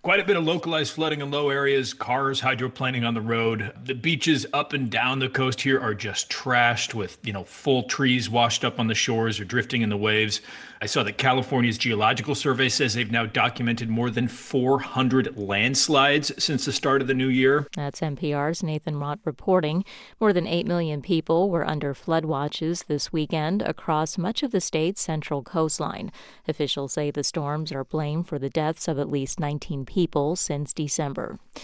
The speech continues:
Speaker 2: Cleanup efforts continue in Selma,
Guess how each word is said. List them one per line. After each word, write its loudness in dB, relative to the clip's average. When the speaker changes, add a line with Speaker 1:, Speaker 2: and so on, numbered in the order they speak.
Speaker 2:
Cleanup 4
efforts 4
continue 2
in -2
Selma, 2